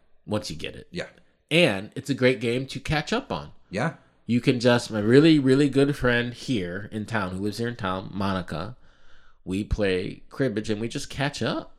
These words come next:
Speaker 1: Like, for an hour, ninety minutes. 'Cause
Speaker 2: Yeah.
Speaker 1: you can just play the game.
Speaker 2: Yeah.
Speaker 1: And it's not one of those games that you have to be uber focused on. Just play and catch up.
Speaker 2: Mm-hmm.
Speaker 1: I love it, right?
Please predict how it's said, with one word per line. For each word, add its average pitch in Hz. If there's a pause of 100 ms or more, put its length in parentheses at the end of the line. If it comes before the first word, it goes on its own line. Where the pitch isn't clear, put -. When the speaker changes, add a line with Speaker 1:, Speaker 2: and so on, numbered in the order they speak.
(680)
Speaker 1:
Like, 135
for 151
an 135
hour, 156
ninety 175
minutes. 254
'Cause 160
Speaker 2:
Yeah. 151
Speaker 1:
you 175
can 190
just 190
play 165
the 185
game. 147
Speaker 2:
Yeah. 95
Speaker 1:
And 151
it's 135
not 151
one 151
of 151
those 143
games 151
that 131
you 120
have 120
to 113
be 120
uber 131
focused 131
on. 95 (600)
Just -
play 147
and 180
catch 175
up. 202
Speaker 2:
Mm-hmm. 170 (100)
Speaker 1:
I 117
love 147
it, 87
right? 127